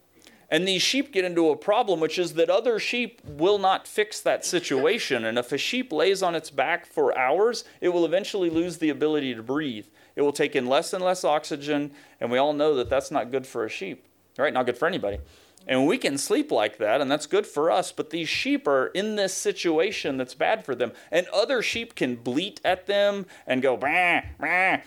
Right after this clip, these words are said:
and, you know, and run around and get all agitated and stressed out. But the whole time, that sheep's just laying on its back, getting worse and worse and worse.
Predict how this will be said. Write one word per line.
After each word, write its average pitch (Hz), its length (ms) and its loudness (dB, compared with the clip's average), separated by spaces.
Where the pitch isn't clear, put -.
and, 147 160 2
you 170 60 4
know, 156 120 6
and 147 100 4
run 165 200 6
around 170 380 6
and 143 80 0
get 151 80 2
all 160 180 4
agitated 160 560 0
and 131 80 -4
stressed 175 300 0
out. 170 160 2
But 151 100 -4
the 156 80 2
whole 214 180 2
time, 240 300 0
that 214 140 2
sheep's - 320 -8
just 175 240 -6
laying 127 320 2
on 196 100 2
its 202 100 -10
back, 175 440 -2
getting 131 280 -2
worse 165 320 0
and 165 140 -6
worse 165 240 -2
and 151 100 -8
worse. 135 320 -6